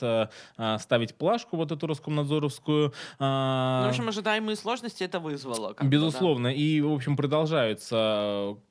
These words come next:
Speaker 1: пос-, появляться сообщения, э, там, э, регулярно. И уж даже те, кто ещё пытается как-то барахтаться, как оно будет, посмотрим, что называется. Найдутся ли там,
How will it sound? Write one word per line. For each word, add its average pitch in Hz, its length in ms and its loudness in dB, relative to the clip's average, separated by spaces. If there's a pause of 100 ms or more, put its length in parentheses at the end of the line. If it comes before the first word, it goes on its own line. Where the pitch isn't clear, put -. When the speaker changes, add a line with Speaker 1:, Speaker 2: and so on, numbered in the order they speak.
(160)
Speaker 1:
пос-, 123 280 -2
появляться 127 420 0
сообщения, 170 640 0 (260)
э, 123 480 2
там, 120 220 2
э, 120 300 2
регулярно. 127 720 2 (640)
И 139 100 8
уж 131 200 6
даже 127 260 4
те, 139 180 0
кто - 160 -4
ещё 123 160 -4
пытается 120 380 0
как-то - 240 -8
барахтаться, 131 760 0
как 139 160 0
оно 135 140 2
будет, 139 340 -2
посмотрим, 123 460 -2
что - 140 -8
называется. 104 340 0
Найдутся 123 480 0
ли 117 220 -2
там, 104 200 4